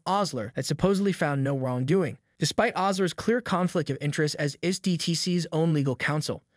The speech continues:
Verschuren even complained the R C G T interviews were much shorter and less exhaustive than Osler's, grasping at straws to undermine the credible external investigation. Similarly, Lawrence categorically stated, "My leaders have acted ethically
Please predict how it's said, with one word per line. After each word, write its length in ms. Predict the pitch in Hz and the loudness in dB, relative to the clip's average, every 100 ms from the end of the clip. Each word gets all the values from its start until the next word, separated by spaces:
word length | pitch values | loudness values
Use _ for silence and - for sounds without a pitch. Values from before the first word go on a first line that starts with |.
| _ _ | _ _
Verschuren 360 | 175 226 262 233 | 4 6 4 2
even 200 | 196 185 | 4 4
complained 480 | 175 156 165 160 160 | 4 4 4 6 4
the 80 | - | 4
R 140 | 165 190 | 2 2
C 220 | 202 175 | 2 2
G 220 | 170 165 | 2 2
T 240 | - 156 | 2 0
interviews 500 | 147 143 135 139 139 | 2 2 2 2 2
were 140 | 135 135 | 0 2
much 280 | 135 202 - | 4 4 2
shorter 380 | - 175 165 | 2 2 2
and 120 | 156 131 | 2 0
less 180 | 135 | -2
exhaustive 600 | 127 120 143 180 - 120 | -2 0 2 2 0 -4
than 120 | 120 135 | -4 -2
Osler's, 520 | 160 170 131 92 - _ - | 0 0 -2 -8 -12 _ -2
grasping 440 | 160 156 - 160 | 0 2 0 0
at 60 | 147 | 0
straws 420 | - 175 156 156 | 0 0 2 0
to 100 | - | 0
undermine 360 | 156 156 139 131 | 2 2 2 -2
the 60 | |
credible 440 | 127 175 185 185 185 | -2 0 2 0 -2
external 460 | 151 - 160 143 131 | -6 -4 -2 0 0
investigation. 760 | 127 120 127 131 131 113 - _ _ _ _ - | -2 -4 -2 -2 0 -2 -8 _ _ _ _ -8
Similarly, 580 | - 233 165 123 117 - _ | 2 4 4 2 -4 -8 _
Lawrence 360 | 156 214 262 233 | 4 6 4 2
categorically 640 | 226 196 175 190 190 190 | 2 2 2 2 2 2
stated, 360 | 170 165 151 147 | 2 2 2 2
"My 220 | 147 180 | 2 2
leaders 360 | 185 180 185 170 | 2 2 2 0
have 120 | 151 | -2
acted 340 | 151 156 170 - | -2 -2 -2 -2
ethically 480 | 202 208 151 117 | -2 -2 -4 -4